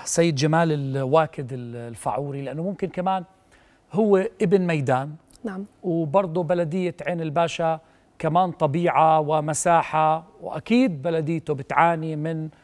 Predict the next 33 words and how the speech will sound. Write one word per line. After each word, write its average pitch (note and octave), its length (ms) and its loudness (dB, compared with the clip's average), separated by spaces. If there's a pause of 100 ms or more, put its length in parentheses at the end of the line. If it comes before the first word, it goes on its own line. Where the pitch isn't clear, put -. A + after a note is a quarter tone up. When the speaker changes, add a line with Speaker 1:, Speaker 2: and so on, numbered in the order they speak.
(420)
Speaker 1:
آه، D3+ 140 2
مشكلات، D3+ 840 -2
آه، C3 200 -2
أخرى. B2+ 340 -4
سيد G#3+ 340 0
جمال، A3 460 2 (460)
صباح G3 380 4
الخير E3+ 440 2 (120)
أولًا. C3 420 0 (220)
رقم G3 260 2
اثنين، D#3+ 420 -6
أهلا F#3 220 4
وسهلا F3 300 0
فيك E3+ 220 -2
في F3+ 140 -8
إطلالتك E3 480 2
في C#3 160 -10
حلوة C#3 260 -2
يا C3+ 60 -2
دنيا. D#3+ 380 -6 (720)
رقم C4+ 260 4
ثلاثة، C4+ 320 2
نشوف C#4 520 -2
أنتوا C4 240 2
في G#3 120 -2
البلدية F#3 580 2
في E3+ 180 -2
عين F3 180 2
الباشا C3 520 0 (760)
كيف A#3+ 340 2
جلستوا G3+ 520 2
مع E3+ 140 2
بعض، F3+ 480 2